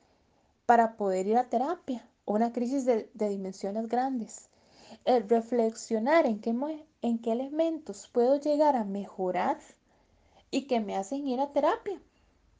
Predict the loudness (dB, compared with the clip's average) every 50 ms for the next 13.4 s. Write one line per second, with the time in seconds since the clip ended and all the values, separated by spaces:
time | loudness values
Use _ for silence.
0 | _ _ _ _ _ 4 4 4 4 0 -6 -4 -2 -2 -2 0 0 0 0 0
1 | -2 0 2 2 2 2 0 -6 -4 -4 -2 -2 -2 -4 -6 -8 -10 -8 -8 -6
2 | -6 -4 -4 -4 -6 -6 -6 -6 -6 -4 -4 -2 0 0 0 0 -2 -8 _ _
3 | _ _ _ _ _ _ _ _ _ _ _ _ _ 0 2 2 2 0 -2 -4
4 | -6 -4 -6 -6 -4 -4 -6 -6 -6 -8 -6 -6 -6 -6 -6 -10 -14 _ _ _
5 | _ _ _ _ _ _ _ _ _ -2 -2 2 2 2 2 2 2 0 0 0
6 | -2 -2 -2 0 0 0 0 -2 -4 -8 -10 -12 -14 -14 -14 -20 -20 _ _ _
7 | _ _ _ _ _ _ _ _ _ _ _ 0 2 2 2 2 0 -2 -2 -2
8 | 0 2 0 0 0 -4 -6 -6 -8 -10 -6 -4 -2 -2 -2 -4 -8 -14 _ _
9 | _ _ _ _ _ _ _ _ _ _ _ _ _ 0 0 2 2 2 2 2
10 | 2 -2 -2 -2 0 0 0 0 0 -2 -2 -2 0 0 2 2 0 0 -2 -2
11 | -4 -4 -4 -4 -6 -6 -4 -4 -6 -6 -6 -10 -4 -4 -2 -2 -2 -2 -4 -4
12 | -4 -2 -2 0 0 0 2 2 2 2 0 -2 -2 -4 -4 -4 -4 -4 -6 -6
13 | -4 -2 0 2 2 2 2 0